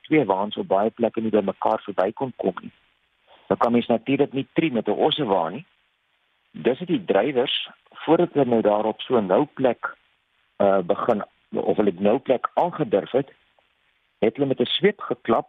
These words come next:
eh, om seker te maak daar's nie ander, ander wa in daai nou te nie. So as jy die sweep,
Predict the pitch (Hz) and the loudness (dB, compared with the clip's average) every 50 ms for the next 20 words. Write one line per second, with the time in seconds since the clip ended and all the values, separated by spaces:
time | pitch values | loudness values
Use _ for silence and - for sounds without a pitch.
0 | _ _ _ _ _ _ _ _ _ _ _ _ _ _ _ _ _ - 107 107 | _ _ _ _ _ _ _ _ _ _ _ _ _ _ _ _ _ 0 0 2
1 | - - 117 110 - - - - - 165 - 147 131 127 123 123 113 110 113 107 | 2 0 -2 0 0 -2 0 0 -2 0 0 2 2 2 0 0 0 0 0 0
2 | 107 - - 139 135 - - 117 117 110 - - - 139 151 147 127 98 98 95 | 0 -2 -6 -6 -2 0 2 2 2 0 0 -2 0 0 0 0 0 2 2 2
3 | 98 104 - 104 98 98 98 101 107 107 101 104 113 - - 110 95 92 90 - | 2 0 0 0 0 2 2 2 0 0 0 0 0 2 0 0 0 0 -6 -2
4 | - 104 - 123 127 110 98 95 110 156 165 151 123 - - - - 156 180 | 0 2 2 2 2 2 2 2 2 2 0 -2 -4 -6 -10 0 2 2 2